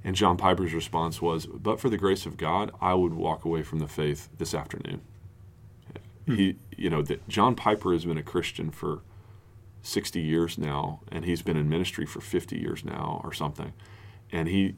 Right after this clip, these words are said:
Speaker 1: here he is saying in humility, like, "I'm sinful enough that if,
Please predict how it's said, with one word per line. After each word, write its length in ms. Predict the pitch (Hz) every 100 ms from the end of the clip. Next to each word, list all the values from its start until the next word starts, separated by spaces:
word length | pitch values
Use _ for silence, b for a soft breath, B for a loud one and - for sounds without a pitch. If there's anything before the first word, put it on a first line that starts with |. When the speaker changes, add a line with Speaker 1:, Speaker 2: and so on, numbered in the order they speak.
| -
Speaker 1:
here 460 | - 104 101 92 -
he 300 | - 101 92
is 100 | 82
saying 300 | 90 87 82
in 80 | 78
humility, 600 | - 78 82 85 78 73
like, 220 | 73 - B B B
"I'm 240 | 87 113 123
sinful 500 | - 98 95 107 104
enough 420 | 107 117 - - B B B B
that 160 | 90 85
if, 160 | 82